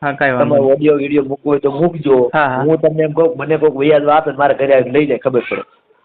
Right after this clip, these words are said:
Speaker 1: બરાબર.
Speaker 2: એનું મૂડી લેવા નહીં આવવાની.
Speaker 1: સાચી વાત છે.
Speaker 2: હું લેવા નહીં આવવાનું એ જ નહીં, તો ઓપ્શન હો પાછો.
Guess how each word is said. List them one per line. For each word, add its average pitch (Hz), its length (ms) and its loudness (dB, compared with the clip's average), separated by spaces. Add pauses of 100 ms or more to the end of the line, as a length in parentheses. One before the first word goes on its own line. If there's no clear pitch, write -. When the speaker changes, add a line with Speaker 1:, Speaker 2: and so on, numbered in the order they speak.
(120)
Speaker 1:
બરાબર. 180 380 2
Speaker 2:
એનું 190 140 -4
મૂડી 220 300 0
લેવા 214 240 0
નહીં 185 200 -6
આવવાની. 143 260 -8 (840)
Speaker 1:
સાચી 180 420 -2
વાત 160 220 -2
છે. - 420 -10 (260)
Speaker 2:
હું 233 120 0
લેવા 233 200 2
નહીં 220 160 -4
આવવાનું 196 260 -6
એ 196 140 -2
જ 196 100 -8
નહીં, 220 220 -6
તો 190 80 2
ઓપ્શન 196 300 -2
હો 160 100 0
પાછો. 175 380 -2